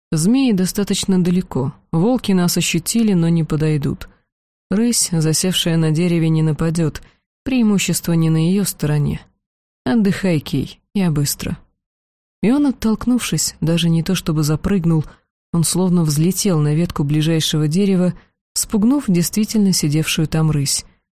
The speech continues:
а после скрылся из поля моего зрения. Я осталась одна.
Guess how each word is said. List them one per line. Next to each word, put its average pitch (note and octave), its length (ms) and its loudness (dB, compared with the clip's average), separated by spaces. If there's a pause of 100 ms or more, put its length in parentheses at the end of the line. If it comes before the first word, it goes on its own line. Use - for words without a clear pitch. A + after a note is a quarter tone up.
(160)
а A3 100 0
после D4+ 320 0
скрылся F3 500 0
из D#3 140 -2
поля E3+ 260 0
моего D#3 320 2
зрения. D3+ 540 0 (760)
Я F3+ 300 2
осталась F3+ 500 0
одна. D3+ 380 -2